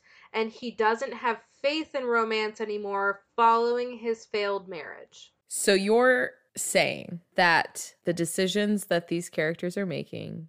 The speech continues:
Speaker 2: are driven by their romantic attraction to one another and their desire to pursue a romantic relationship with the other person.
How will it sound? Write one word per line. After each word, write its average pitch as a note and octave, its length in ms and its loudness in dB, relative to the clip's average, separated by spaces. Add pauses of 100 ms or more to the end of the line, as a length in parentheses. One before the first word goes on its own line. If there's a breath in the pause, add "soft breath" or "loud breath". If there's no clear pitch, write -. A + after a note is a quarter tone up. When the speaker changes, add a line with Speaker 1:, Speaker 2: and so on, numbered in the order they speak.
(100)
Speaker 2:
are D3+ 140 4
driven D#3 600 -2
by D3 520 0 (140)
their D3 580 0
romantic D#3 640 0
attraction D3 760 -6 (140)
to D#3 240 -2
one C#3+ 180 -4
another D3 520 -6 (120)
and D#3+ 160 0
their D#3+ 120 2
desire D3+ 880 0
to C#3+ 520 -2
pursue D3 480 -2
a C#3 100 0
romantic C#3 600 -6
relationship C#3 840 -10 (120)
with D3 280 -4
the - 200 -8
other - 200 -8
person. - 500 -14